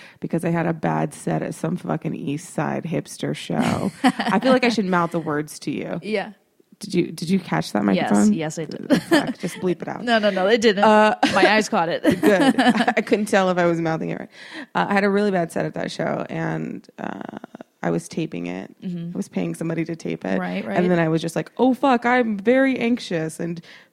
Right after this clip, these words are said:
Speaker 1: you know, I was, like, booked in between the, one of the head writers for my favorite T V show and a stand-up I really admired.
Speaker 2: Oh,
Speaker 1: And then
Speaker 2: God.
Speaker 1: there's me.
Speaker 2: Yeah.
Speaker 1: So these, like, two fucking giants and then little baby me. And I was like, "I'm not capable of this."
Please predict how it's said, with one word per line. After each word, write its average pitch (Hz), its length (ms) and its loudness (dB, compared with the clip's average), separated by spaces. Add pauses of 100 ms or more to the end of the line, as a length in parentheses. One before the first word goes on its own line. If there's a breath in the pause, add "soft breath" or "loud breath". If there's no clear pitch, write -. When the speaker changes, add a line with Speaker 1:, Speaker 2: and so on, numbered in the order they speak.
(180)
Speaker 1:
you 196 160 2
know, 185 80 4
I 180 100 6
was, 175 220 2
like, 170 360 -2
booked 180 460 0
in 175 140 -2
between 170 500 -2
the, 170 80 -2
one 170 320 0
of 170 120 2
the 170 140 4
head 170 240 0
writers 160 520 0
for 165 100 -4
my 160 160 0
favorite 165 380 -2
T 185 160 -4
V 190 100 0
show 185 400 2
and 147 140 -4
a 160 40 -2
stand-up 196 640 -2
I 240 100 0
really 262 340 2
admired. 262 440 0
Speaker 2:
Oh, - 80 -16 (220 loud breath)
Speaker 1:
And 180 140 2
then 185 140 6
Speaker 2:
God. 180 40 4
Speaker 1:
there's 170 240 2
me. 160 380 -2 (420 loud breath)
Speaker 2:
Yeah. 185 240 -2
Speaker 1:
So 214 80 6
these, 214 220 2
like, 190 180 0
two 277 260 4
fucking 208 360 0
giants 160 720 -2
and 165 120 0
then 160 240 0
little 175 300 2
baby 170 280 2
me. 160 280 0
And 233 80 4
I - 20 4
was - 100 -4
like, 220 160 2
"I'm 185 280 2
not 247 520 -2
capable 233 540 2
of 175 160 2
this." - 100 -18